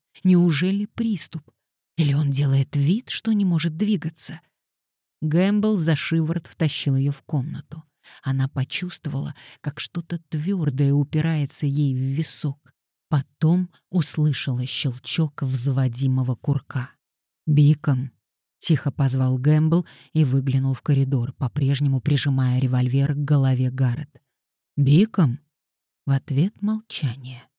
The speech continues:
Гэмбл переключил внимание на человека в кровати и сухо осведомился: "Сколько раз я должен тебя убивать, Рэнсом?"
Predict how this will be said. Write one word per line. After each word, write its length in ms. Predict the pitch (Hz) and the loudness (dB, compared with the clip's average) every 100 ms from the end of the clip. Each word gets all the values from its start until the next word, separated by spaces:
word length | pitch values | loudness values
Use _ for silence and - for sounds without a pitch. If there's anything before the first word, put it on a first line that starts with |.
| _ _ _ _ _ - | _ _ _ _ _ -2
Гэмбл 440 | 139 180 202 214 | 2 4 4 0
переключил 560 | - 170 156 156 - 196 | 0 0 0 -2 -2 -4
внимание 500 | 151 151 165 175 151 | -2 0 0 0 0
на 100 | 143 | 0
человека 540 | - 139 135 143 143 | 0 -2 0 -2 -4
в 80 | 139 | -6
кровати 580 | - 135 131 165 - 214 - - - | -4 -2 0 -2 -2 -8 -10 -10 -4
и 80 | |
сухо 420 | 147 - 139 - 165 | -2 0 -2 -2 -4
осведомился: 880 | - 202 147 131 139 143 - - - _ _ _ _ _ _ | -2 -2 -4 -4 -8 -6 -6 -8 -12 _ _ _ _ _ _
"Сколько 580 | - - 254 277 - 156 | -12 -2 0 0 0 0
раз 320 | 147 143 127 | 2 0 0
я 160 | 147 143 | 0 0
должен 460 | 143 147 135 147 131 | 2 2 2 0 2
тебя 420 | - 170 147 131 | 2 4 4 4
убивать, 720 | 147 151 202 185 120 - - | 4 4 4 2 0 0 4
Рэнсом?" 520 | 170 170 120 - 240 | 6 4 2 -4 -6